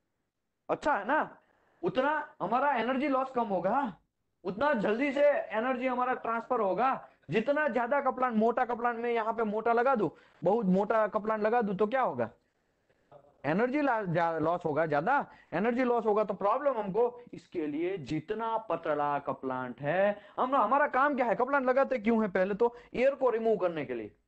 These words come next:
राइट? और एयर को रिमूव करने के लिए एक छोटा सा छोटा कपलांट लगा देंगे तो भी चल जाएगा ना,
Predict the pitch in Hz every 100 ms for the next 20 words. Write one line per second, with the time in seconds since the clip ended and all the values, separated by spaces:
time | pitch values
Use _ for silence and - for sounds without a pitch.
0 | _ 135 175 - - - - 185 269 262
1 | - 160 208 226 254 254 269 247 247 247
2 | 269 269 214 247 - - 247 269 277 277
3 | 269 254 - 240 240 247 240 226 220 240
4 | 226 233 233 233 226 233 226 269 254 214
5 | 185 208 285